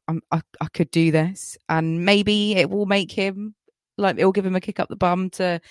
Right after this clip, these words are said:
to professionalise even more. Um, having said that, I think, you know, can, can a leopard change its spots, or whatever the saying is? Is, is he,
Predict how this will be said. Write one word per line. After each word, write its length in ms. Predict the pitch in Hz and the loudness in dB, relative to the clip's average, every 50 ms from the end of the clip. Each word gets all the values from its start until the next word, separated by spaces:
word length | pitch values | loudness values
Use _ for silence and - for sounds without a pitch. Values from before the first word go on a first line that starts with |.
| - - - - - - - _ _ _ _ - - | -20 -20 -20 -20 -20 -20 -20 _ _ _ _ -6 0
to 360 | - 208 196 196 185 170 - _ _ _ | 2 4 4 4 2 0 -4 _ _ _
professionalise 1040 | - - 233 - - 226 220 - - 220 220 214 226 220 220 220 226 226 254 208 185 | -2 0 0 2 2 2 2 2 0 2 2 4 4 6 6 6 6 4 2 0 -2
even 380 | - 208 220 202 220 214 220 | -4 -6 -4 -4 -4 -4 -4
more. 380 | 220 220 220 226 254 311 381 359 _ - - - - _ _ _ - | -2 -2 0 -2 -2 -2 -4 -6 _ -14 -20 -20 -20 _ _ _ 0
Um, 320 | 185 190 196 196 196 - - | 2 4 4 2 0 -2 0
having 260 | 240 320 311 285 214 185 | 4 4 6 6 4 4
said 200 | - 151 151 - | 2 2 2 2
that, 260 | 139 139 139 - - _ _ _ _ _ _ - | 2 2 2 0 -2 _ _ _ _ _ _ 2
I 140 | 156 165 170 | 2 2 4
think, 480 | - 185 170 156 - - - - - - _ _ _ _ - | 4 2 2 0 0 -6 -12 -20 -20 -20 _ _ _ _ -2
you 120 | 170 165 | -2 0
know, 160 | 147 135 147 | 0 0 -2
can, 240 | - - 214 175 - - - | 0 0 0 0 0 -2 -2
can 160 | - 226 185 | 0 4 4
a 40 | 180 | 4
leopard 360 | 175 170 - - 151 - - | 4 4 4 2 0 0 0
change 320 | - 180 156 147 147 147 | 2 2 2 2 2 0
its 160 | 147 - - | -2 -4 -4
spots, 400 | - - 147 131 - - - - | 0 0 2 2 0 -2 -4 -4
or 180 | 147 139 143 135 | -2 0 0 2
whatever 340 | 131 170 165 170 160 131 135 | 2 4 6 6 4 2 0
the 120 | 120 143 | -8 -4
saying 380 | - - 151 135 131 135 135 135 | 0 2 2 2 2 0 -2 -4
is? 300 | 127 131 143 135 - - - | -4 -4 -4 -6 -6 -6 -4
Is, 260 | 143 160 160 - - | -2 -2 -2 -2 -4
is 180 | - 170 160 | -4 -4 -2
he, 280 | - 196 175 170 160 | -2 -2 -2 -2 -4